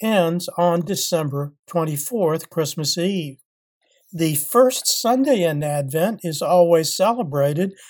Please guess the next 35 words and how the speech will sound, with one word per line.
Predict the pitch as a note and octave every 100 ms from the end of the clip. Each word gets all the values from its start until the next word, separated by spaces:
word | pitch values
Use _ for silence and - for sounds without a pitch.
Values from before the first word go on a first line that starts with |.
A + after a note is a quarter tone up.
| _
on | F#3+ E3+
the | D#3+
Sunday | D#3 - G#3+ A3+ G#3
which | F3 E3
is | D3 -
closest | - G3 A3 - G3+ -
to | G3
the | E3 E3
fixed | - G#3 - -
feast | G3+ F#3+ - F3
of | E3+
Saint | - D#3 D#3
Andrew, | D#3+ G#3 F#3 E3+ F3+ G3 - _ -
November | E3+ D3 C#3+ C3+ D3
thirtieth. | - F#3 G3+ G3+ E3+ C3 - _ _ _ _ _ _ _ -
That | D#3 C#3+
means | C#3+ D#3+ G3+ -
that | F3+ E3
the | E3+ D#3
earliest | E3+ G#3 F3+ D3+ C#3
possible | - G3 A#3 - F#3 E3+
date | C#3+ D#3+ F3+ -
for | - E3+ C#3+
first | - G3+ G3 -
Sunday | G3+ F#3+ A3 B3 G3
in | C#3 C3+
Advent | C3+ C3+ B2+ D#3 A3 - - _
is | G3+ E3
November | F3 D3+ D#3+ F3 E3
twenty-seventh, | - F#3 F3+ D3 - A#3 B3 F#3+ F#3+ - _ - _
and | G3 F#3+
the | F#3+ F#3
latest | G3+ G#3 F3+ D#3 -
is | F3 D#3+
December | - E3+ - D3+ C#3 C#3 C3+